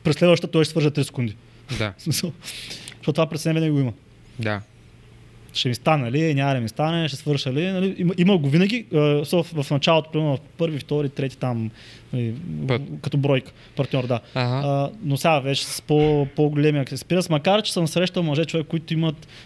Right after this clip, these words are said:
Speaker 1: примерно, аз съм гарантирам, знам, виждал съм поне четиридесет-петдесет жени зад гърба си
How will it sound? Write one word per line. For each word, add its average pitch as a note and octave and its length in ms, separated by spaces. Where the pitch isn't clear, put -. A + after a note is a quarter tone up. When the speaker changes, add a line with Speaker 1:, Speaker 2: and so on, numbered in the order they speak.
Speaker 1:
примерно, D#3 640
аз D3 220
съм D3+ 180
гарантирам, C#3 600
знам, C3 400
виждал D3+ 440
съм B2+ 180
поне D#3+ 200
четиридесет-петдесет D3 720
жени C3 180
зад B2 120
гърба B2+ 280
си B3 180